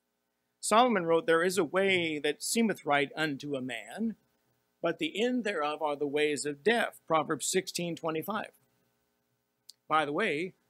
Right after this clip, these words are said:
there are probably more fatalities on the superhighway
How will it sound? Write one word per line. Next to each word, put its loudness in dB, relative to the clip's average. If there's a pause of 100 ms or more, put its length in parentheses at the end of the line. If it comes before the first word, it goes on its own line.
(260)
there 2
are 0
probably 0
more 0
fatalities 0
on -2
the -2
superhighway 0